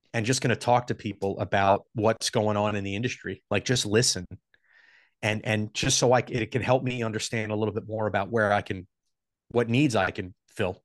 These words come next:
Like, I, uh, knock on wood, or, uh, no pun intended, I guess. Uh, the needs I can, I can fulfill and, and people I can serve based on that. And it's fun. It's exciting because now I get to do, I get to go back to this environment with a completely different set of eyes.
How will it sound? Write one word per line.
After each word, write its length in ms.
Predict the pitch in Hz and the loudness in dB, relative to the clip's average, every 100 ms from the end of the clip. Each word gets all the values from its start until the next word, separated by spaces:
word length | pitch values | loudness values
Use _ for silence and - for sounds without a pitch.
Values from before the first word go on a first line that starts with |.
| - | -2
Like, 220 | 101 - _ _ | -2 -2 _ _
I, 140 | 107 104 - | -2 -2 -4
uh, 120 | 104 90 - - - _ | -4 -4 -10 -16 -16 _
knock 240 | 113 80 101 | -6 -6 -6
on 140 | 98 | -8
wood, 80 | 98 | -8
or, 300 | - - 101 - | -12 -8 -8 -8
uh, 60 | - - - | -14 -14 -10
no 180 | 131 113 | -4 -2
pun 200 | - 113 | 0 -2
intended, 300 | 95 101 95 | 0 0 -2
I 80 | 92 | -2
guess. 180 | 95 - - - - - | -4 -6 -16 -20 -20 -6
Uh, 260 | 123 107 98 - _ - _ _ _ _ _ _ _ _ - | 2 2 2 -2 _ -20 _ _ _ _ _ _ _ _ -10
the 120 | 127 | 0
needs 320 | 139 156 143 | 4 6 6
I 180 | 127 117 | 4 2
can, 280 | - 113 107 - | 2 2 2 0
I 160 | 104 | 0
can 160 | - 98 | -2 -8
fulfill 380 | - - 127 104 | -8 0 0 0
and, 180 | 101 120 | -4 -6
and 160 | 107 | -8
people 240 | - 113 110 | -6 0 2
I 80 | |
can 120 | 95 98 | 0 -2
serve 360 | - 143 98 - | -2 0 -2 -2
based 320 | 95 - - | -4 -4 -8
on 100 | 92 | -6
that. 180 | 90 90 | -6 -4
And 100 | 117 | -2
it's 120 | 147 | 0
fun. 260 | - 143 127 | 0 2 2
It's 180 | 104 - | 0 -8
exciting 380 | - 123 113 104 | -2 0 0 -2
because 400 | 98 104 92 - - - _ | -4 -4 -6 -8 -16 -20 _
now 140 | 123 117 | 0 2
I 60 | |
get 140 | 104 - | 2 -2
to 80 | |
do, 400 | 98 107 107 104 - _ _ _ | -2 -2 0 -2 -8 _ _ _
I 60 | 131 | -2
get 120 | 120 | 0
to 60 | 120 | 2
go 120 | 113 | 2
back 220 | 113 107 | 2 0
to 80 | 117 | -2
this 180 | 107 - | -4 -2
environment 480 | 104 113 107 101 101 | -2 0 0 -4 -6
with 100 | 98 | -8
a 40 | |
completely 680 | - - - - 127 117 113 | -8 -10 -8 0 2 2 2
different 340 | 110 104 107 | 0 -2 -4
set 180 | - 104 | -2 -2
of 60 | 101 | -2
eyes. 380 | 98 92 90 | -4 -6 -8